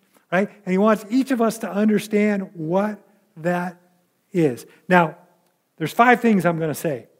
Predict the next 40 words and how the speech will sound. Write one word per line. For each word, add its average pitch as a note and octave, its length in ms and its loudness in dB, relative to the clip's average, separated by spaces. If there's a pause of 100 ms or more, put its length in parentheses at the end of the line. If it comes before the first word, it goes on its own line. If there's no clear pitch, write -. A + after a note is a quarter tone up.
(160)
okay? F3 220 2
I'm E3 120 -2
not G3 120 2
gonna F#3 140 0
teach F#3+ 260 -2
on G3 160 0
'em. G3+ 140 -2 (220)
I'm D#3+ 100 -6
just D#3+ 100 -6
gonna E3+ 140 -2
kinda F3+ 200 0
give F3 160 -4
you E3+ 60 0
a D#3 40 0
scripture G3 380 0
and E3 100 -2
a D#3+ 40 -2
little E3 240 -2
thing E3+ 220 -6
on C#3 160 -6
it. A#2+ 120 -16 (240)
But F3 140 -4
these B3 180 2
are C#4 80 0
just G#3 240 -2
five B3 640 -2 (220)
plans, E3+ 560 -2 (340)
right, F3+ 320 0 (720)
that D3 140 -10
God F#3+ 220 4
has F#3+ 360 2 (140)
for F3+ 500 -2 (140)
our D#3+ 160 -2
money. C#3 420 -8 (640)
And E3 120 -6
so G3 140 4
the F3 80 2
very B3 440 2
first A#3 380 -2
one E3+ 360 -6